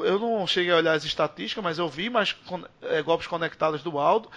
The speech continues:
Teve muito golpe que o Aldo deu no vento também, que o Marlon tava andando pra trás, mas toda a efetividade da luta foi do José Aldo. Então, eu não consigo ver uma vitória do Marlon Moraes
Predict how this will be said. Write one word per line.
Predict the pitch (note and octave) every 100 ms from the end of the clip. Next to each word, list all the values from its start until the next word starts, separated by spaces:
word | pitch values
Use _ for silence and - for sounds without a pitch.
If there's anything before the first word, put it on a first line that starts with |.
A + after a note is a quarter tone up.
| - - -
Teve | - F3+ F3+
muito | A3+ C#4+ A3
golpe | F3+ F3+
que | F#3
o | E3+
Aldo | E3+
deu | D#3 F3
no | F#3
vento | C#3+ C#3+ G#3 G#3+
também, | E3 C#3+ E3 A3+
que | F3
o |
Marlon | D#3 D#3 D3+
tava | D#3 E3 D#3+ - - - - - _
andando | D3+ D#3 D#3+
pra | D#3+ D3+
trás, | D3 D#3+ G3
mas | F#3+ -
toda | G3+ B3 D4 -
a | F3
efetividade | G#3 - A3+ G#3+ G3 E3 F3 E3+
da |
luta | E3+ F#3+ A#3+
foi | - -
do | C#4+
José | D4+ C#4+ D#4
Aldo. | A3 G#3+ F3 -
Então, | D3+ F3+ G3+ - - -
eu | G#3+ C4+
não | E4
consigo | C#4 C4 C4 A#3+
ver | G3 E3+ G#3 C4
uma | B3 A#3
vitória | A#3 - G3+ A3
do | B3
Marlon | A3 A3+ A#3
Moraes | A#3+ G#3 E3+ G#3 C4